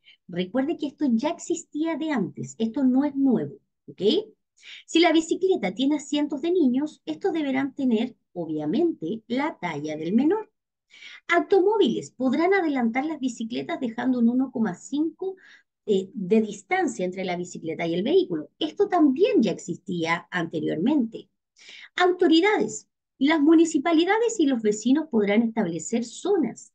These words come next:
para circular a veinte qui-, veinte, treinta kilómetros por hora, generalmente donde hay muchas viviendas, donde hay condominios,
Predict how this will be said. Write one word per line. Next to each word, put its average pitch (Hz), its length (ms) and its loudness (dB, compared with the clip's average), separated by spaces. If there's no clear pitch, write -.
para 302 200 2
circular 320 560 0
a 320 120 2
veinte 220 420 2
qui-, 180 260 -8
veinte, 254 500 -2
treinta 208 420 -4
kilómetros 160 720 -8
por - 260 -6
hora, 277 200 0
generalmente 180 760 -2
donde 170 260 -2
hay 165 80 -2
muchas 175 360 -6
viviendas, 196 800 2
donde 180 200 -6
hay 180 80 -8
condominios, 190 880 2